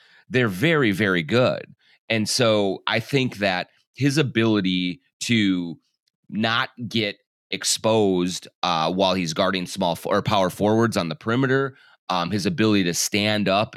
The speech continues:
and, and, and protect the rim and be a deterrent at the rim at times when he shifts over to center, all of that has been very good. Uh, the problem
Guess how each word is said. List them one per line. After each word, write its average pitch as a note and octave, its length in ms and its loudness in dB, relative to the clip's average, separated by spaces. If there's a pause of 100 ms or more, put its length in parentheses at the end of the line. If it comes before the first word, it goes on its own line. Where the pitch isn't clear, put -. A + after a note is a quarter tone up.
and, E2+ 440 -2
and, E2 520 -2
and E2 180 -6
protect - 380 -6
the E2 100 0
rim A2 520 2
and F2 180 -2
be F2+ 160 0
a E2+ 40 0
deterrent A2 760 0 (440)
at G2+ 200 -4
the A2+ 100 0
rim A2+ 560 2
at G2+ 220 -4
times A#2 460 -2
when F#2+ 200 -2
he F2+ 220 -2
shifts - 400 -2
over F#2 220 2
to D#2+ 80 -2
center, A2 460 -2 (380)
all D#3+ 220 2
of A2+ 100 0
that A2+ 220 -2
has F2+ 120 -6
been F#2 200 -4
very F#2 280 -2
good. D2+ 440 -4 (340)
Uh, F2+ 380 0
the F2 160 -8
problem G2+ 800 -2